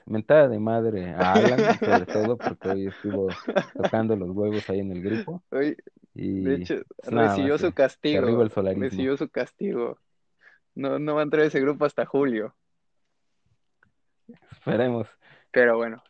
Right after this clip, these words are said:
Speaker 2: este, un honor, este, haberte tenido aquí en el, en el podcast y, pues,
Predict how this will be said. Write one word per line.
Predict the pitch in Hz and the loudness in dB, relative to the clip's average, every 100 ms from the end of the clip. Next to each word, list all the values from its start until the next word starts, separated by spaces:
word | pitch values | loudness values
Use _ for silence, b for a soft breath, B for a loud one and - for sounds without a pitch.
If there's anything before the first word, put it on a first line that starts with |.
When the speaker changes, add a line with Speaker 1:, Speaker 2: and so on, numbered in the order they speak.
| - | -12
Speaker 2:
este, | 117 - _ 120 120 117 - - | -12 -12 _ -2 0 -2 -6 -10
un | 135 | -6
honor, | 131 131 160 | -2 2 4
este, | 151 - 120 | 2 0 -2
haberte | 127 - _ | -2 -4 _
tenido | 127 139 135 | -6 -2 -4
aquí | 123 135 | -4 -6
en | 135 | -4
el, | 123 113 - | -6 -8 -10
en | 120 | -8
el | 117 | -6
podcast | - 143 - 202 196 | 0 2 4 2 2
y, | - | -8
pues, | - 92 | -8 -14